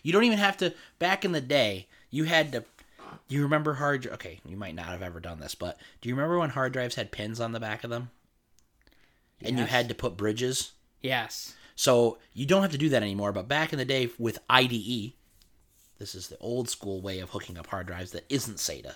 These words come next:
Speaker 1: non-sata. Um, I D E hard drives back in the day, you'd have to bridge certain pins together to tell that drive whether it was a master or a slave drive.
Speaker 2: Mm-hmm.
Speaker 1: And it would determine, it didn't have raid. raid is what we use now, raid and sata.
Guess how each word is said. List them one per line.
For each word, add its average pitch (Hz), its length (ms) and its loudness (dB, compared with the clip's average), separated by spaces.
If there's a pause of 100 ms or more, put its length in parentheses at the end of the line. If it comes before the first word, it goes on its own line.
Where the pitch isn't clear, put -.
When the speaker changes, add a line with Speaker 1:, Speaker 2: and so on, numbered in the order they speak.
(140)
Speaker 1:
non-sata. 113 920 0 (540)
Um, 104 300 4
I 131 180 4
D 135 80 2 (240)
E 135 40 4
hard 127 260 2
drives 107 340 -2
back 120 240 -2
in 123 60 -6
the 113 60 -4
day, 123 380 2 (200)
you'd 135 160 0
have 139 180 0
to 120 80 2
bridge 147 460 4
certain 123 320 2
pins 175 240 2
together 131 280 2
to 107 100 -2
tell 139 240 0
that 120 160 2
drive 131 320 2
whether 117 260 2
it 104 60 -6
was 107 140 -4
a 104 40 -2
master 113 460 -2
or 92 60 -4
a 85 60 -6
slave 107 300 -4
drive. 64 380 -12 (640)
Speaker 2:
Mm-hmm. 135 300 -4 (480)
Speaker 1:
And 107 500 2
it 120 160 0
would 113 120 -4
determine, 113 480 -2
it 113 140 -6
didn't 143 160 0
have 120 160 2
raid. 98 560 -2
raid 117 280 4
is 107 100 0
what 104 120 -6
we 104 100 -4
use 101 240 -4
now, 87 440 -6
raid 101 280 -2
and 87 100 -8
sata. 82 360 -4